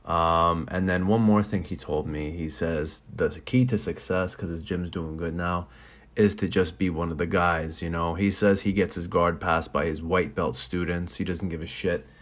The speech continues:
He goes out, he trains, he, and I told him, you know, me and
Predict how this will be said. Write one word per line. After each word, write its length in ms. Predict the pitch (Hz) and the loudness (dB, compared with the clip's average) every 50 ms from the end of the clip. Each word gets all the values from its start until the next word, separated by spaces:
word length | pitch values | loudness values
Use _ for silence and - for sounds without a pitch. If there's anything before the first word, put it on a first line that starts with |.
| - - - - - - - - | -20 -20 -20 -20 -20 -20 -20 -8
He 160 | - - 113 | -2 0 4
goes 280 | 104 104 92 90 85 87 | 4 4 4 4 2 -2
out, 220 | 80 60 55 - | -4 -4 -6 -6
he 120 | - - 104 | -4 -6 -6
trains, 720 | - - - 104 95 92 92 90 87 90 90 - - - - - - | -4 -4 -2 -2 0 0 0 -2 -2 -4 -6 -8 -10 -14 -16 -20 -14
he, 180 | - - 101 95 90 85 - - - - - - - | -6 -2 -2 -2 -2 -2 -6 -8 -10 -12 -14 -10 -8
and 160 | 92 90 87 | -6 -4 -2
I 180 | 87 85 85 85 | -2 0 -2 -2
told 320 | 82 - 101 104 123 131 | -2 0 2 2 4 4
him, 80 | 107 90 | 2 0
you 80 | 85 85 | 0 -2
know, 160 | 85 82 82 | -4 -4 -4
me 340 | 80 85 87 92 95 92 92 | -4 -4 -2 -2 0 0 0
and 300 | 90 90 90 90 82 | 0 -2 -2 -4 -6